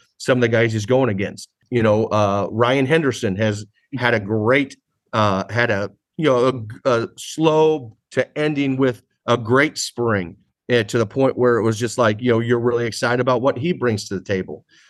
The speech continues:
And then Dan Opoko is a guy that you're sitting here saying, "Hey, if you can be healthy and stay healthy, then you're gonna have a," you know, so again, I'm named off, I think,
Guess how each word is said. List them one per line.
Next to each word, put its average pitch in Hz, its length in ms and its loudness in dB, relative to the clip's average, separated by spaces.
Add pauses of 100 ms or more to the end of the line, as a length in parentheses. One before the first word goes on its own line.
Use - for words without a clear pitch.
(100)
And 123 160 2
then 120 220 2
Dan 131 180 2
Opoko 120 680 0 (200)
is 107 220 0
a 107 60 0
guy 110 300 2
that 107 320 -2
you're 113 120 -6
sitting 113 220 -6
here 110 160 0
saying, 107 480 0 (280)
"Hey, 107 380 0 (100)
if 110 220 -2
you 139 160 0
can 120 220 0
be 123 180 2
healthy 117 640 0
and 101 160 -2
stay 143 300 0
healthy, 113 540 -2 (340)
then 104 500 0 (240)
you're 127 220 2
gonna 123 160 0
have 101 180 -4
a," 101 60 -6 (100)
you 107 160 0
know, 98 140 -2
so 110 220 -2
again, 113 300 0
I'm 117 440 -4 (420)
named 120 380 2
off, 123 240 2
I 110 60 2
think, 123 280 -4